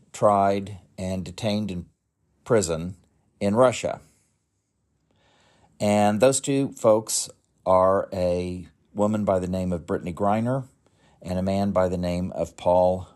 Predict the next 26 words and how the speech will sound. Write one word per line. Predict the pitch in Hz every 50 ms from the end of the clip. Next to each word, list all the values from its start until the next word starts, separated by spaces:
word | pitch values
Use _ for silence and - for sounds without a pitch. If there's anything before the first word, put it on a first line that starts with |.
| _ _ _ -
Whelan. | 90 90 87 80 76 62 50 50 - - - _ _ _ _ _ _ _ _ _ _ _ _ _ _ _ _ _ _ _ _ _ _ _ _ _ _ _ _ _ _ _ _ _ _ _ _ _ _ _ -
And | 101 95 95 98 95 98 101 101
I | - 110
would | 107 107 95
like | 110 110 110 101 - -
to | - 117 107 104 104 101 101 101 98
give | 85 101 101 92
you | 92
some | - - 90
background | 82 95 95 92 - - 95 95 95 95 95 98 98 95 87 - -
and | - 98 87 85
some | - 92 90
information | 90 85 - - 90 90 90 87 - - 92 67
on | 64 92 92
both | 78 90 87 82 -
of | 90 85 80
them | 82 82
first, | - - 92 90 87 85 - -
and | 90 87 85
then | 85 87 85 85 80
have | 85 98 90 -
a | 85
discussion | 87 87 - - - 147 139 - - 104 101 98
about | 85 73 95 95 95 95 92 - - - - _ _ _ _ _ _ _ _ _ _ _ _ _ _ _ _ _ _ _ _ _ _ _ _ _ _ _ _ _ _ _ _ _
the | - 92 95
release | 85 92 95 98 104 104 110 117 - - - -